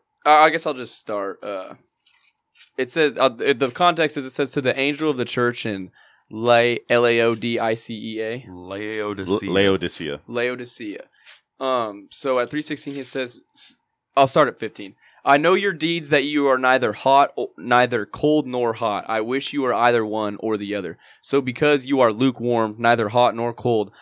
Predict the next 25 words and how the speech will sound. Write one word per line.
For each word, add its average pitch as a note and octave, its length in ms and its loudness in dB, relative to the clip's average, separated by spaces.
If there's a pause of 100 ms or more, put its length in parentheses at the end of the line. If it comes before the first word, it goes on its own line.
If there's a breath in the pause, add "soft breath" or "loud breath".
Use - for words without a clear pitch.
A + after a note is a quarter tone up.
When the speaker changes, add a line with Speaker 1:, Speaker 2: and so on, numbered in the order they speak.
Speaker 1:
I A2 120 0
am A#2 80 4
about A2+ 240 4
to G#2+ 80 -8
spit - 340 -6
you A#2 100 -2
out A2 120 0
of G#2+ 40 -8
my G#2 120 -6
mouth. G2+ 420 -8
You G#2+ 140 -16
say, A#2 240 0
'I A2+ 160 -2
am G#2 200 -6
rich, G#2+ 300 -2
I A2+ 80 -6
have A2 100 -4
acquired A2+ 380 -2
wealth A2+ 240 -4
and A#2 80 -14
do A2 80 -14
not A2 160 -10
need A2+ 140 -8
a A2 40 -10
thing.' A2 400 -10